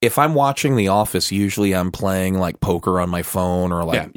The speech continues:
Speaker 1: kinda
Speaker 2: got something, you're doing s-, yeah.
Speaker 1: Yeah, and, and yesterday I was so high, I'm like, "All right, cool." I watched, like, the first, you know, forty percent of the Nick Cage movie just dedicated to it, and I think that's why I realized I missed so much shit.
Speaker 2: Mm-hmm.
Speaker 1: Um,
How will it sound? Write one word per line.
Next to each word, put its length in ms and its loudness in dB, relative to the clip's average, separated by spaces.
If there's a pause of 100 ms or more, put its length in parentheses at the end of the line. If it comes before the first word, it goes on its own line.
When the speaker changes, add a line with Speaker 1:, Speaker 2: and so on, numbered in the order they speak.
Speaker 1:
kinda 120 2
Speaker 2:
got 80 0
something, 240 -4
you're 100 -2
doing 140 2
s-, 160 -4
yeah. 220 -4
Speaker 1:
Yeah, 340 2
and, 160 0
and 160 2
yesterday 420 0
I 80 0
was 160 -4
so 240 0
high, 300 -2
I'm 160 -4
like, 180 -4
"All 100 2
right, 140 -2
cool." 180 2
I 120 0
watched, 340 -2
like, 160 -2
the 80 0
first, 480 -2 (440)
you 100 2
know, 120 2
forty 420 2
percent 560 0
of 500 -4 (180)
the 100 -2
Nick 220 -2
Cage 320 0
movie 280 -2
just 360 -6
dedicated 560 0
to 160 4
it, 60 0
and 80 -4
I 60 -4
think 200 -4
that's 200 -4
why 200 0
I 40 2
realized 440 -2
I 120 -4
missed 360 -2
so 140 2
much 200 -2
shit. 420 0
Speaker 2:
Mm-hmm. 180 -4 (1120)
Speaker 1:
Um, 340 0